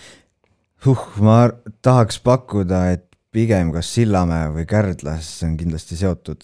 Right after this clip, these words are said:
et sellega, et seal on mingi laht. Äh, ma pakuks siis pigem,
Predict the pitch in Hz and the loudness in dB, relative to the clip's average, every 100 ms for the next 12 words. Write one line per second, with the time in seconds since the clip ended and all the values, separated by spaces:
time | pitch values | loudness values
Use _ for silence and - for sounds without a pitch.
0 | - 78 73 - 90 78 76 73 - 78 | -12 -10 -12 -10 -6 -6 -6 -10 -10 -8
1 | 78 78 78 78 87 - - - - - | -6 -4 -6 -6 -6 -8 -14 -18 -20 -20
2 | - 82 80 80 73 71 73 71 73 - | -18 -12 -10 -10 -12 -14 -14 -14 -16 -18
3 | - - 123 _ 85 90 69 - - - | -18 -18 -18 _ -12 -12 -14 -14 -16 -16
4 | 73 - _ 82 82 78 73 69 | -18 -20 _ -10 -6 -6 -8 -10